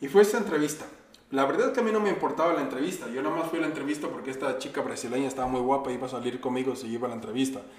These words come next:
Y entonces este, <laughs> eh, eh, el, el tipo que estaba siendo encargado de, de contratar a estas personas, este, se llamaba,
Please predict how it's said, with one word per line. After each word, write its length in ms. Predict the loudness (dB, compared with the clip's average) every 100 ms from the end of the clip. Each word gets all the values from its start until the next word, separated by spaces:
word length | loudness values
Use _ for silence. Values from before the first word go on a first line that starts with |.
| -20 -20 -20 -8
Y 60 | -4
entonces 380 | -2 -2 -2 -2
este, 380 | 0 -2 -2 -4
<laughs> 0 |
eh, 80 | -8 -10 -14 -16 -14
eh, 880 | -12 -12 -12 -12 -8 -8 -6 -10 -10
el, 60 | -8
el 160 | -8
tipo 400 | -4 -4 0 -2
que 80 | -2
estaba 540 | -6 -2 2 2 0 -4
siendo 400 | -6 -6 -4 -2
encargado 600 | -4 -6 -6 -4 -2 -2
de, 240 | -4 -6
de 160 | -8 -10
contratar 460 | -8 -8 -6 -6 -6
a 20 |
estas 200 | -6 -10
personas, 460 | -10 -4 -4 -4 -6 -10 -18 -20 -20 -20 -14
este, 280 | -10 -8 -8
se 140 | -6 -4
llamaba, 840 | 0 4 6 4 2 -4 -10